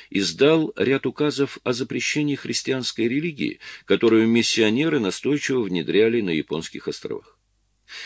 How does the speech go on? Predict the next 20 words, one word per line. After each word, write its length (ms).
Из 220
Японии 500
были 320
изгнаны 560
и 220
иезуиты, 600
и 200
монахи 500
других 480
католических 680
орденов. 380
В 340
последующие 600
годы 320
усилились 760
преследования, 840
начались 480
даже 240
казни 600
христиан. 600